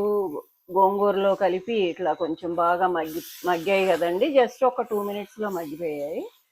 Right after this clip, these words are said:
ఇప్పుడు కొంచెం వాటర్ పోద్దామండి. కొంచెం రొయ్యలకి ఆ పులుపు తీసుకునేటట్టుగా, తీసుకునే విధంగా కొంచెం వాటర్ పోసి just ఒక టూ మినిట్స్ ఉంచుదాం.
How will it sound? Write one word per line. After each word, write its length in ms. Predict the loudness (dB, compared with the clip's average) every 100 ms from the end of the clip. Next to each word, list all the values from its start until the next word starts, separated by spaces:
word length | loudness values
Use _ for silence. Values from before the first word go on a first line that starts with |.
| _ _ _
ఇప్పుడు 360 | -6 -6 -4 0
కొంచెం 480 | 0 0 -2 -2 0 2
వాటర్ 380 | 2 2 -6 -6
పోద్దామండి. 680 | -10 -8 -8 -8 -10 -14 -16 _ _ _ _
కొంచెం 380 | -8 -8 -6 -6 -6 -10 _ _ -20 -16 -16 -14 -6
రొయ్యలకి 560 | -2 2 2 0 0 4 4
ఆ 80 |
పులుపు 380 | 4 2 0 0 2 2 0 -2 -4
తీసుకునేటట్టుగా, 960 | -6 -8 -6 -4 -2 -2 -4 -6 -6 -4 -4 -6
తీసుకునే 460 | -6 -8 -10 -6
విధంగా 420 | -4 -4 -6 -6 -8
కొంచెం 400 | -8 -10 -8 -10 -12 _ _ _ -6
వాటర్ 380 | -4 -4 -6 -6
పోసి 340 | -8 -6 -8 -8 _ _ _ _ 2
just 320 | 2 2 0
ఒక 160 | 0 0
టూ 160 | 2 0
మినిట్స్ 460 | 0 -2 -4 -8 -10 -10 _ _ _ _ _ _ -4
ఉంచుదాం. 380 | -2 -2 0